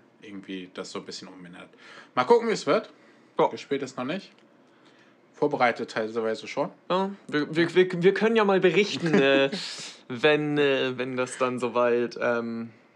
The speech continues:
Speaker 1: Weit ist, ja.
Speaker 2: wenn es soweit ist und wir das dann mal tatsächlich in Anführungszeichen zwei, drei Sessions ausgetestet haben, dann können wir, können wir ja mal berichten, so einen kleinen Report erstellen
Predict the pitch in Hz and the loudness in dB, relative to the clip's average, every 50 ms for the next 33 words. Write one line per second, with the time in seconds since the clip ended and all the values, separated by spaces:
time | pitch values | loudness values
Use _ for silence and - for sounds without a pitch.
0 | _ - - _ 110 104 92 82 90 98 - - - 110 107 110 123 123 123 123 | _ -20 -16 _ -10 -10 -10 -10 -14 -16 -16 -12 -10 -8 -6 -4 -4 -4 -4 -4
1 | 120 131 123 123 123 - - 113 - 120 120 120 120 123 117 - 123 120 117 117 | -4 -2 -2 0 0 -2 -2 -6 -6 -6 -4 -4 -2 -4 -4 -4 -6 -6 -6 -6
2 | - 120 110 - 113 113 - 113 113 120 120 120 120 - 120 120 - - 113 117 | -8 -10 -12 -12 -12 -12 -12 -12 -10 -6 -6 -6 -6 -6 -10 -10 -10 -10 -10 -10
3 | 113 110 - 117 110 - 113 117 - 117 117 - 120 117 113 120 123 123 123 110 | -10 -10 -8 -8 -6 -6 -8 -8 -6 -8 -8 -8 -8 -6 -4 -4 -4 -6 -6 -6
4 | - 120 117 - - 113 - 110 110 110 110 110 113 113 - - 127 131 131 127 | -6 -6 -6 -6 -10 -14 -12 -12 -12 -12 -12 -12 -14 -12 -8 -6 -6 -4 -4 -6
5 | - - 151 165 180 156 156 151 147 143 131 123 143 139 131 139 151 151 - - | -2 0 0 2 4 4 4 4 4 2 2 2 0 0 0 -2 -6 -8 -12 -16
6 | - - 123 113 113 113 117 113 - 120 120 120 120 123 120 - - - - - | -14 -12 -10 -10 -10 -10 -10 -8 -8 -6 -4 -4 -4 -6 -8 -12 -16 -20 -20 -20
7 | - - 131 135 139 135 - - - 139 151 131 - - 127 123 - - - 127 | -10 -4 -2 -2 -2 -2 -4 -4 -2 -2 0 -2 -2 -2 -4 -4 -4 -4 -2 -2
8 | 123 123 123 123 123 120 | -2 -2 -2 -4 -4 -6